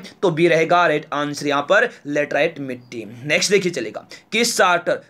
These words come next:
अधिनियम के तहत बंगाल के गवर्नर को भारत का गवर्नर जनरल कहा जाने लगा? किसके तहत? एटीन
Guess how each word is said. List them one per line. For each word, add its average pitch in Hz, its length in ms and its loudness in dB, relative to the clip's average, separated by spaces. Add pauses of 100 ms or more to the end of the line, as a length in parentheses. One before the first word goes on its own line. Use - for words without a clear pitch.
(140)
अधिनियम 214 480 2
के 208 140 -2
तहत 165 320 2
बंगाल 190 440 4
के 208 160 -6
गवर्नर 170 480 2
को 147 300 0
भारत 160 340 0
का 180 180 2
गवर्नर 160 560 2 (240)
जनरल 180 440 2
कहा 156 460 2 (180)
जाने 143 440 0
लगा? 135 380 2 (240)
किसके 160 340 0
तहत? 175 520 2 (340)
एटीन 196 480 0